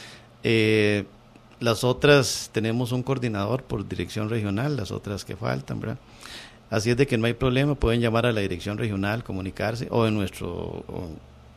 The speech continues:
si alguno desea, puede llamar también a, a nuestras oficinas y comunicarse también, le damos la posibilidad o ubicación de donde pueden estudiar más cerca de sus hogares.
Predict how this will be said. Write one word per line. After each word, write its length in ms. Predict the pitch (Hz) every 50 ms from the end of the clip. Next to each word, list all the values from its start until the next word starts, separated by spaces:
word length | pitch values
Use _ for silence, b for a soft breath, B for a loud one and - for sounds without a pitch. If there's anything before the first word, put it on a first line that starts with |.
| - - - - - -
si 100 | - 110
alguno 300 | 95 90 98 104 113 123
desea, 400 | 117 104 - 117 123 135 131 -
puede 180 | 107 104 104
llamar 240 | 104 107 104 110 110
también 380 | - 107 104 104 113 120 131 120
a, 300 | 98 85 90 95 90 - - -
a 120 | - 110 107
nuestras 320 | 107 107 104 - 117 113
oficinas 540 | 131 127 139 131 139 143 139 156 165 - - B B B B B B B B B B B -
y 120 | - 123 127
comunicarse 640 | - - 135 139 120 110 107 - 110 107 107 113 127
también, 340 | - 110 101 101 117 131 123
le 60 | 113
damos 460 | 104 101 113 117 104 - - - -
la 340 | - - - - 95 - - -
posibilidad 580 | - 95 90 104 101 92 95 95 92 95 107 117
o 80 | 107
ubicación 640 | 101 92 98 95 - - 92 85 92 104 107 113 117
de 240 | 98 95 95 92 87 - - -
donde 160 | 101 98 98
pueden 240 | - - 101 101 107
estudiar 260 | 104 - 107 104 107
más 140 | 107 101 92
cerca 240 | 107 110 - - 113
de 80 | 107
sus 160 | 95 101 90
hogares. 440 | 92 85 87 92 - - - - -